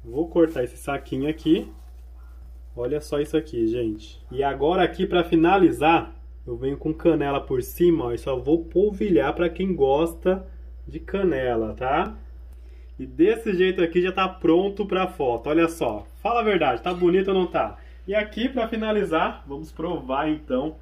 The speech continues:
essa nossa pamonha aqui, gente, ó. Com água na boca, tá?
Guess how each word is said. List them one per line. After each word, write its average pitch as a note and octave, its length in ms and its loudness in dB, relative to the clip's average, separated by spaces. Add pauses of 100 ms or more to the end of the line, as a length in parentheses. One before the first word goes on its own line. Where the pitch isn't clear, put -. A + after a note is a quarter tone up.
(160)
essa B2+ 200 -16
nossa B2 240 -10
pamonha C3+ 480 -8
aqui, C3+ 200 -12
gente, A2+ 440 -14
ó. A2+ 140 -8 (560)
Com D3 220 -8 (140)
água D#3 360 -4
na D#3 120 -4
boca, A#2+ 500 -10
tá? B2+ 280 -8